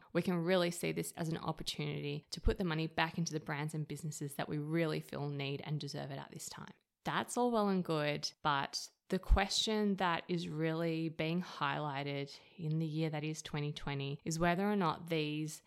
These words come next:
advantages really outweigh the reasons and the ways that Black Friday and Cyber Monday are bad for society, for the planet, and even potentially for the economy, which is an interesting kind of twist on it.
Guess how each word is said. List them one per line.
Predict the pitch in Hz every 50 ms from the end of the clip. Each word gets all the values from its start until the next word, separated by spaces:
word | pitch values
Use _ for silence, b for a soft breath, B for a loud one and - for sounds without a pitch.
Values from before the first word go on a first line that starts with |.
| B B
advantages | 165 151 160 143 135 139 143 156 - 156 - - 151 151 143 156 -
really | - 139 147 156 160 175 190 196 -
outweigh | - 165 170 - - - 160 151 139 135 131 135 139 139 143 143 147 147 - _ -
the | 170 160
reasons | 143 156 151 147 147 - 165 170 175 175
and | 180 185
the | 190
ways | 185 160 143 127 139 143 143 - -
that | - - - -
Black | 139 143 - - -
Friday | - - - 147 139 139 139 135
and | 139 147 147
Cyber | - - 147 139 147 147 143
Monday | 147 139 139 151 143 147 139 135 135 139 139 139 147 - -
are | 175 190
bad | 180 160 - 143 139 139 143 139 139 143 165 - -
for | - - - 160 143 143 147 147 156
society, | - - - 156 - - 180 175 180 175 175 175 180 175 170 170 - - - -
for | - 156 151
the | 147 156
planet, | - - - 139 139 143 139 - - -
and | - - -
even | 160 156 160 180 220 220
potentially | 214 208 - 202 190 - - - 165 151 156
for | 151 - - 143 143
the | 143 151 151
economy, | 147 147 - - 147 143 143 143 147
which | 151 147 147 - - 151
is | 151 -
an | 156 - - -
interesting | 151 143 - 156 147 - - - 147 139 139 139 139 -
kind | - - 147 147 139
of | 135 135
twist | - - - - - - - -
on | - -
it. | -